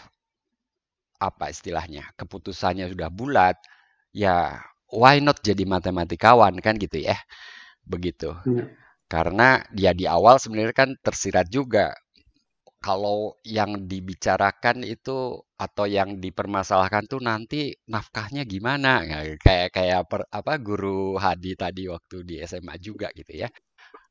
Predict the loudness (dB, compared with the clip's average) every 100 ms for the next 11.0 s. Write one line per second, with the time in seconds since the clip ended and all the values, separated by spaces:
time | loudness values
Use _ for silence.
0 | -8 -8 -6 -4 -4 -2 -4 0 -2 0
1 | 2 4 4 -2 -2 2 4 4 2 -2
2 | -4 0 -2 -2 -10 -12 _ _ _ -2
3 | -2 0 -8 -6 -6 -6 -6 -6 -6 -8
4 | -8 -8 -6 -6 -8 -8 -8 -12 -16 -20
5 | _ _ -16 -12 -12 -12 -14 -16 -18 _
6 | _ _ _ _ _ -8 -8 -8 -10 -8
7 | -10 -12 -14 -18 _ _ _ -8 -8 -6
8 | -12 -10 -10 -10 -8 -8 -8 -8 -8 -8
9 | -4 -2 -2 -4 -8 -10 -10 -14 -14 -16
10 | -16 -16 -12 -8 -8 -10 -20 -12 -10